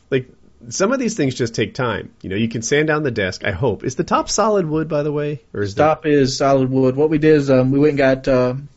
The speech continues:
Speaker 2: two of those big sheets like you'd put in the floor of a house from,
Speaker 1: Mm-hmm.
Speaker 2: uh, Lowe's, and we,
Speaker 1: Mm-hmm.
Speaker 2: and, and cut the spec, and we put trim around it.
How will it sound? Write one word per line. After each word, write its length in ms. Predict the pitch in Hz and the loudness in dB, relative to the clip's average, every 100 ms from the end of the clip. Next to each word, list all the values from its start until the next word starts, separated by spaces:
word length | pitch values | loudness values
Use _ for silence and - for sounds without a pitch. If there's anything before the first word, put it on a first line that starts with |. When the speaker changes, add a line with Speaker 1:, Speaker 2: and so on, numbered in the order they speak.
| _ - - | _ -20 -10
Speaker 2:
two 140 | - 170 | 2 4
of 80 | |
those 180 | 156 143 | 6 2
big 220 | 135 151 | 2 0
sheets 400 | 143 - 147 143 | 0 0 2 2
like 160 | 131 131 | -2 0
you'd 140 | 135 135 | -2 0
put 140 | 139 | 0
in 120 | 135 | 2
the 60 | 123 | -2
floor 280 | - 135 131 | -2 2 2
of 60 | |
a 60 | 127 | 2
house 460 | 123 131 143 - - _ _ _ _ _ _ - | 0 0 0 -6 -20 _ _ _ _ _ _ -8
from, 160 | - 131 | 0 2
Speaker 1:
Mm-hmm. 40 | 123 | 2
Speaker 2:
uh, 140 | 120 | 0
Lowe's, 520 | 117 131 139 160 - - | 2 2 2 -2 -8 -8
and 180 | 110 113 | -4 0
we, 60 | |
Speaker 1:
Mm-hmm. 140 | 127 - | 0 0
Speaker 2:
and, 340 | 123 123 120 | -4 -4 -4
and 320 | 127 131 131 | -6 -6 -8
cut 200 | - 147 | -4 -4
the 60 | - | -4
spec, 440 | - - 139 143 127 | -6 2 2 2 -2
and 100 | 120 | -4
we 120 | 123 | -4
put 200 | - 139 | -4 -6
trim 300 | - 131 135 | -2 0 2
around 300 | 139 143 143 | 2 2 0
it. 180 | 151 | -2